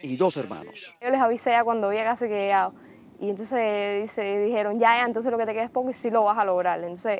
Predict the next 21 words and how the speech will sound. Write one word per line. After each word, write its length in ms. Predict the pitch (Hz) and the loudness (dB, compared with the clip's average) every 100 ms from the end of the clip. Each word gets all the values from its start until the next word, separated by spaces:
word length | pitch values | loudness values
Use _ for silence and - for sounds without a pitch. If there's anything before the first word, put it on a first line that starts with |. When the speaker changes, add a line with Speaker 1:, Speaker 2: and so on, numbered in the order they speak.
| - | -4
Speaker 2:
es 140 | 220 | -6
tu 160 | - 294 | -2 -4
sueño". 560 | - 226 220 190 175 175 _ _ 160 165 175 175 170 170 170 170 170 165 - - - | -2 2 2 0 -8 -14 _ _ -20 -20 -20 -20 -20 -20 -20 -20 -20 -20 -20 -18 -6
Desde 240 | 233 233 | -2 0
que 80 | 226 | 0
llegué 180 | 220 220 | 0 0
a 40 | |
Ecuador, 440 | 226 269 254 247 320 - - - - | 4 4 4 2 -4 -14 -20 -14 -6
quería 380 | 220 208 226 | -2 0 0
como 600 | 240 233 220 208 208 208 220 | 0 -2 -2 -2 -2 -4 -6
saber 640 | - 226 214 220 233 254 320 214 | 2 6 6 6 2 0 -4 -6
las 100 | 202 | -6
cosas 260 | 226 285 | -6 -6
que 120 | - 233 | -2 0
pasaban 400 | 226 226 254 285 | 0 2 2 2
en 80 | |
el 60 | 254 | 0
camino 480 | 240 233 226 240 277 - - - - - - | 0 0 -2 -4 -6 -10 -18 -18 -18 -18 -8
y 360 | 240 240 233 233 | -4 -2 -2 4
realmente 500 | 233 226 247 262 285 | 6 6 2 0 0
solo 400 | - 247 254 | 2 4 4